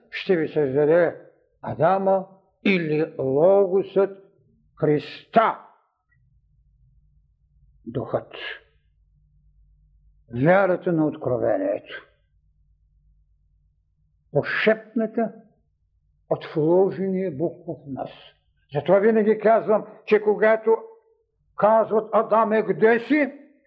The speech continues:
това е Бог, който в Адам пита: „Къде е Адам?“,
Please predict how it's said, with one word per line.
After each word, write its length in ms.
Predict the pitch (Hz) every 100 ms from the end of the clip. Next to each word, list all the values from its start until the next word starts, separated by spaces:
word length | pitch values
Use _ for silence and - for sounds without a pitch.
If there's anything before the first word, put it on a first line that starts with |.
| _
това 160 | 170 196
е 180 | 208 -
Бог, 260 | 269 262 -
който 420 | 214 302 311 320
в 140 | 285 269
Адам 460 | 262 - 277 262 -
пита: 320 | 262 269 240
„Къде 460 | 240 185 226 233 226
е 80 | 214
Адам?“, 500 | 185 196 190 156